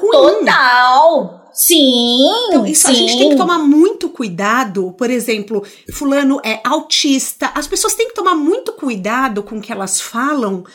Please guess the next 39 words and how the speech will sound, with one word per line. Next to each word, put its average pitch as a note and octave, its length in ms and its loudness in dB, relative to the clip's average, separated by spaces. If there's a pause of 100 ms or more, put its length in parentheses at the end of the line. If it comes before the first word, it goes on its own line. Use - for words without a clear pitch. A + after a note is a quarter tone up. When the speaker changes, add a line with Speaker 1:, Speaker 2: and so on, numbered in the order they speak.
(320)
Speaker 1:
porque, F4 260 -4
gente, C4+ 720 -4
isso C4 220 -4
não E4 220 -2
é C4+ 80 -4
um G4 120 -4
xingamento. B3+ 680 -2
Primeiro C4+ 280 -4
que - 60 -8
isso - 120 -8
é - 20 -4
um F4 80 0
diagnóstico A3+ 840 -4
e E4 100 0
não G4 180 -2
é F4+ 80 -4 (120)
problema F#4+ 420 -2
nenhum. B4+ 400 0 (420)
O-, D4+ 220 -4
outro D4 200 -4
dia D#4 100 -2
eu F#4 40 0
assisti - 240 -4
uma D4 120 -4
palestra G#3 520 -4
de G3+ 80 -8
uma G#3 140 -8
menina F#3 340 -6
que F#3+ 140 -12
é - 20 -4
autista, D4+ 720 -4 (140)
assim, - 280 -8
uma G4 220 0
gê-, B3+ 300 -4
gênia C#5 640 -2
maravilhosa, A#4 880 2
criativa A4+ 640 -2
pra B4 160 -2
caramba. A4+ 600 2